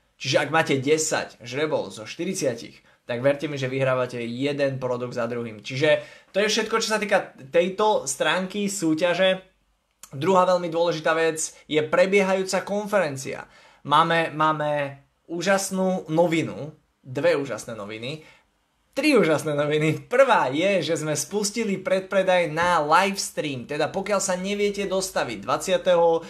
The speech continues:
šiesteho a dvadsiateho siedmeho októbra na najväčšiu konferenciu ohľadne sieťového marketingu a M L M,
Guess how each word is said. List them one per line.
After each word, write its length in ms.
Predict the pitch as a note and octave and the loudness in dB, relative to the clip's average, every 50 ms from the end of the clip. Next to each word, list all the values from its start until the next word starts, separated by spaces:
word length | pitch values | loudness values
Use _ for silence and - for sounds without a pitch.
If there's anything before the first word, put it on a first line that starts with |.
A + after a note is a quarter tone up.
| - | -14
šiesteho 560 | - - - - F3+ G3 G3 G3 - F#3+ E3+ | -10 -8 -4 -2 -2 -2 -2 0 0 2 2
a 100 | D3 C3 | 2 2
dvadsiateho 380 | B2 C#3 D3+ - F3+ E3+ F3+ F3 | 0 -2 -4 -4 -4 0 0 0
siedmeho 480 | E3 E3+ F3+ E3+ D#3 E3+ E3 D#3 D#3 D#3+ | 0 0 -4 -6 -6 -6 -4 -4 -2 -4
októbra 480 | D#3 - - F3+ D#3+ - B2 G#2 - - - - - _ | -4 -2 -2 0 0 0 0 -2 -2 -6 -10 -16 -18 _
na 240 | D3 E3 D3+ F3 F3+ | -2 0 2 2 2
najväčšiu 640 | F3+ F#3 F#3 F#3+ G3 G3+ G3+ G3+ G3 - G3+ G3+ G3 | 2 2 4 4 4 2 2 0 -2 -2 -4 -4 -2
konferenciu 880 | F#3+ F#3 F#3 F#3+ F3+ - G3 F3+ E3+ D#3+ D#3 D3+ D3 D3+ D3 D3 C#3 | 0 0 0 -2 0 2 2 2 2 0 -2 -4 -6 -6 -4 -4 -2
ohľadne 400 | D3 D3 C#3+ C#3+ C#3+ C#3+ D3 C#3+ | -2 -2 0 0 -2 -2 -2 -4
sieťového 560 | C#3 - - D3+ E3 F3+ F#3 G3+ G3 G3 F3+ | -6 -4 -2 0 0 0 0 0 2 2 2
marketingu 640 | F3+ F3+ E3+ E3 - E3 D#3 - D#3+ D#3 D#3 D3+ D3 | 2 2 2 0 0 -4 -6 -6 -6 -4 -2 -2 -2
a 240 | B2 B2 A#2+ B2+ C3+ | 0 0 -2 -2 -2
M 80 | C#3 C#3+ | -2 0
L 160 | C#3 C#3 C3+ | 0 0 0
M, 160 | B2+ A#2+ G2+ | 0 -2 -6